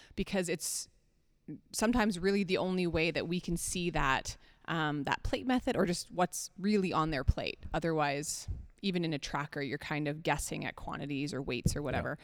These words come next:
Speaker 2: Yeah, we want the photos for, to, just to v-, just so we can see what they're actually consuming,
Speaker 1: Yeah.
Speaker 2: uh, at suppers. And again, we're looking for plate method, you probably heard this already, but plate method, we're going half plate of veggies,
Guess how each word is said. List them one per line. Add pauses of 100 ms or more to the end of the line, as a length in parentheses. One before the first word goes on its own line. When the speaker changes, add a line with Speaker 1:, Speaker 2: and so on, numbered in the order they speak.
(120)
Speaker 2:
Yeah,
we
want
the
photos
for, (100)
to,
just
to
v-, (100)
just
so
we
can
see
what
they're
actually
consuming,
Speaker 1:
Yeah.
Speaker 2:
uh,
at
suppers.
And (380)
again,
we're
looking
for
plate
method, (560)
you
probably
heard
this
already,
but (220)
plate
method,
we're
going
half
plate
of
veggies,